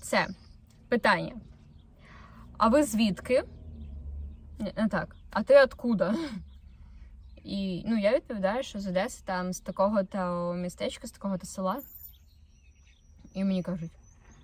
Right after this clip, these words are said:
«Серйозно? Ми думали, що десь з Закарпаття». Блін. І у мене питають, звідки я. І я кажу, що, ну, так і так, з Одеси, типу.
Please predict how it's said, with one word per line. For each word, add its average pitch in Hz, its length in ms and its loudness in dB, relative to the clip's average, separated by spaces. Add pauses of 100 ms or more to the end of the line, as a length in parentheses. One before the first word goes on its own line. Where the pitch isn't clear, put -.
(120)
«Серйозно? 202 680 4 (420)
Ми 240 100 2
думали, 269 400 4
що - 180 -8
десь 196 200 -4
з 190 340 -4
Закарпаття». 185 720 -8 (960)
Блін. 170 460 -10 (1400)
І 240 100 -2
у 240 40 4
мене 311 180 6
питають, 302 460 -2
звідки 240 580 -4
я. 226 440 2 (840)
І 220 80 -6
я 220 320 4
кажу, 185 420 -8
що, 175 420 -12
ну, 180 140 -4
так 165 200 -8
і - 20 -16
так, 180 260 -4
з - 80 -18
Одеси, 175 400 -6
типу. 180 400 -14